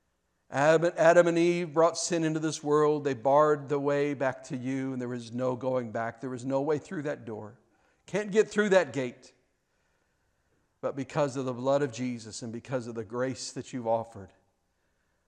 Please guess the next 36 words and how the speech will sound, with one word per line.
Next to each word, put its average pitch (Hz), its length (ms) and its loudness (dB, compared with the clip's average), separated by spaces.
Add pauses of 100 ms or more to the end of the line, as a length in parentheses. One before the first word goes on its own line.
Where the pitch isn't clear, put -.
(260)
we 127 140 -8
can 107 200 -14
come 117 260 -12
back 104 300 -10
in. 95 140 -18 (1800)
And 113 100 -10
Lord, 160 140 6
I 160 60 8
pray 170 260 4
that 165 120 -4
you'd 160 140 0
help 147 240 -2
us 139 160 -6
all 104 260 -4
to, 110 300 -12 (800)
to - 80 -8
look 165 220 0
at 180 80 2
our 165 60 6
lives. 156 360 4
And 143 80 -4
Lord, 156 220 2
if 151 120 -4
we're, 160 320 -2 (680)
if 143 240 -8
we're, 147 260 -2
if 147 160 -8
we're, 135 240 -2 (400)
if - 180 -14
we, 139 240 -6
if 135 160 -12
we're 117 80 -8
Christian, 190 880 -6
but 117 260 -8
Lord, 143 340 0
we're, 120 240 -8